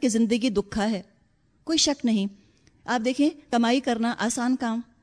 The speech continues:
علم حاصل کرنا، کوئی ہنر حاصل کرنا کوئی آسان کام ہے؟ نہیں، بہت مشکل کام ہے۔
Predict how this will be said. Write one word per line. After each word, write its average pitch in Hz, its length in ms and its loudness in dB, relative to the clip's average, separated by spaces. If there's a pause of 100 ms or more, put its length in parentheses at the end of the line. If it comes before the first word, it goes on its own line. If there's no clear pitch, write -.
(340)
علم 285 200 6
حاصل 254 280 2
کرنا، 233 320 0
کوئی 233 220 0
ہنر 240 260 4
حاصل 233 280 -2
کرنا 220 280 0
کوئی 214 160 -2
آسان 247 380 2
کام 226 260 -2
ہے؟ 214 140 -4
نہیں، 294 420 2
بہت 294 240 2
مشکل 269 300 0
کام 220 260 0
ہے۔ 226 100 -2